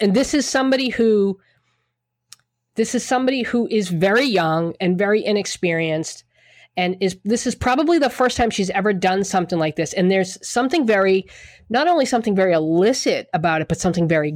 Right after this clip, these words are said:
glamorous. You know, they go to the Bowery Hotel in New York and they have their, they have their Manhattans and they, you know, she gets her, like, expensive lingerie and she takes them,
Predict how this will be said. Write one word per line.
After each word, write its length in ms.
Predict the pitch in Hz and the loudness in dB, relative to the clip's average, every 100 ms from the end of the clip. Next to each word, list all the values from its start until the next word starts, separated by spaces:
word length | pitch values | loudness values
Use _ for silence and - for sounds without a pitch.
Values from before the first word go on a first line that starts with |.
| 135 | -6
glamorous. 880 | - 151 156 165 143 - - - - | -4 0 2 2 -2 -6 -10 -10 -4
You 80 | 156 | -2
know, 80 | |
they 140 | 156 165 | 0 2
go 140 | 175 | 2
to 40 | 170 | 2
the 100 | 160 | 0
Bowery 640 | - 165 170 165 160 156 | 0 2 2 4 2 0
Hotel 640 | - 165 - 170 165 156 | -2 -4 -2 -2 0 0
in 80 | 147 | -2
New 140 | 147 147 | -2 2
York 380 | 156 156 151 | 2 2 0
and 100 | 139 | 0
they 80 | 147 | -2
have 300 | 143 156 151 | -2 -2 0
their, 260 | 156 147 - _ _ _ _ - | 0 0 -4 _ _ _ _ -4
they 100 | 175 | 0
have 200 | 165 165 | 0 2
their 140 | 160 | 0
Manhattans 920 | 156 156 156 143 165 156 160 147 143 | 2 0 0 0 0 -2 -4 -6 -4
and 200 | 156 147 | -4 -2
they, 260 | 147 143 143 _ _ _ _ | 0 -2 -4 _ _ _ _
you 100 | 170 | -2
know, 160 | 151 143 | 0 -2
she 180 | - | -2
gets 220 | 170 175 - | -2 -2 0
her, 180 | 160 151 | 2 2
like, 440 | 147 143 - - _ - - | 0 -2 -8 -20 _ -16 -6
expensive 680 | - - 180 175 - 165 151 | -6 -2 0 0 0 0 0
lingerie 640 | 151 160 151 156 147 143 | 2 2 2 0 0 0
and 100 | 143 | -2
she 120 | 160 | -4
takes 340 | - 160 - | -2 -2 -2
them, 220 | - 147 | -4 -4